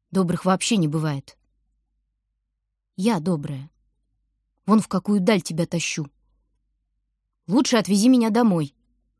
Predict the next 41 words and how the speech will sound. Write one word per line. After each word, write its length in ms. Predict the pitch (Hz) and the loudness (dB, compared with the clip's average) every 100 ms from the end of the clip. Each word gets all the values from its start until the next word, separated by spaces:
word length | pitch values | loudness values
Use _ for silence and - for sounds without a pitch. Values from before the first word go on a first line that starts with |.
| _ _ _ | _ _ _
Он 160 | 165 175 | -2 0
не 100 | 180 | 2
уверен, 320 | 185 220 170 | 2 0 0
что 180 | 165 - | -2 -4
и 40 | |
вправду 420 | 170 - 226 156 160 | -6 -4 -4 -2 -6
этого 220 | 156 175 | -4 -8
хочет. 480 | - 160 - - _ _ _ _ _ | -6 -8 -8 -18 _ _ _ _ _
Она 180 | - 196 | -2 -2
приснилась 560 | 220 240 262 254 233 - | 0 0 4 2 2 0
ему 180 | 226 240 | 2 4
ночью, 440 | 269 254 - 165 | 4 2 -2 -2
мама 360 | 165 233 226 170 | 0 2 2 0
или 100 | 170 | -2
кто 220 | - 226 | -4 -2
она 160 | 175 | -2
там. 300 | 165 165 151 - _ _ _ - | -2 -4 -6 -8 _ _ _ -6
Он 120 | 175 190 | -2 0
и 20 | |
сам 240 | - 196 | 2 0
не 80 | 160 | 0
понимает, 420 | - 185 202 190 | -2 0 2 0
как 200 | - 185 | -4 -6
это 120 | 185 | -4
возможно. 540 | 185 202 214 180 151 147 _ - - | -2 0 0 0 -4 -10 _ -20 -4
Ему 160 | 185 208 | 2 2
никогда 400 | 202 220 196 247 | 2 0 2 2
ещё 260 | 208 - | 2 0
не 100 | 190 | 0
снилось 420 | 185 220 247 202 202 | 0 2 2 2 -2
ничего 300 | 190 196 214 | -2 -2 -2
подобного. 640 | 240 240 214 160 151 143 _ _ _ _ _ _ - | -2 0 0 0 -6 -8 _ _ _ _ _ _ -4
Он 100 | 170 | 0
видит 300 | 202 208 175 | 0 0 -2
её 220 | 196 202 | 0 0
впервые, 560 | - 202 185 208 262 | -2 -2 0 2 2
но 140 | 185 180 | 2 0
уже 260 | 175 214 | 0 -2
хорошо 360 | 220 185 180 208 | -2 -4 -4 -2
её 260 | 208 208 214 | -2 0 -2
знает. 540 | 196 202 160 139 - | 0 0 -2 -6 -12